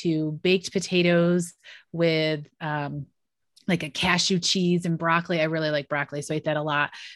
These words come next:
Noodle bowls, lettuce wraps, uh, spring rolls, enchiladas made with, filled with potatoes and beans and a yummy enchilada sauce. I mean, it really is about kind of how can I take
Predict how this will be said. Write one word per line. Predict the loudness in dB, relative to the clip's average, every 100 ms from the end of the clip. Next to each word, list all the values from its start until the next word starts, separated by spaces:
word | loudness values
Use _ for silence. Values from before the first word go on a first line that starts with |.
| 2
Noodle | 6 6 6 4
bowls, | 4 4 4 4 2 -2 -2
lettuce | 0 2 0 -4 -4
wraps, | 0 2 0 -2 -8 -16 -16 -20 -20 -20 -4
uh, | 0 0 0
spring | -4 -4 2 6 6
rolls, | 6 2 2 0 0 -2 -4 -14 _ _ _ 2
enchiladas | 4 4 0 0 2 4 4 4 2 0
made | -2 0
with, | -2 -2 -8 _
filled | 2 4
with | 2 -2
potatoes | -6 2 4 4 4
and | 2 2
beans | 4 4 4 2
and | 0
a |
yummy | 0 2 2 2
enchilada | 0 -2 -4 -2 -2
sauce. | -2 0 0 2 -2 -2
I |
mean, | 0 0 -2 -18 -18 -6
it | -6 2
really | 4 6 6
is | 4 4
about | 2 2
kind | 0 -2
of | -2
how | -2 2 4 4
can | 2 2
I | 2 -4
take | -6 0 2 0 -4